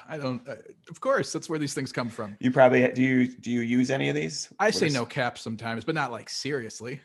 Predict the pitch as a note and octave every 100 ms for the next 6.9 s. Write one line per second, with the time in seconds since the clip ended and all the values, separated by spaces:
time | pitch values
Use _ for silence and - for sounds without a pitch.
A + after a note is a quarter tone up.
0 | - A#2 A2 C3 D3+ D3 C3+ A#2+ A#2+ -
1 | - - F#3+ D3 B2 B2+ B2+ - A#2+ A#2+
2 | G#2+ G#2 G#2 G#2+ G2+ G2 A2+ - - F#2
3 | G2+ G#2+ _ - B2 _ _ - _ _
4 | _ _ _ - G2+ B2 A#2+ - G#2+ G2+
5 | G2 - - - - B2+ A2+ G#2+ G#2+ G#2
6 | G#2 A2 G#2 - G#2 G#2+ D2 A1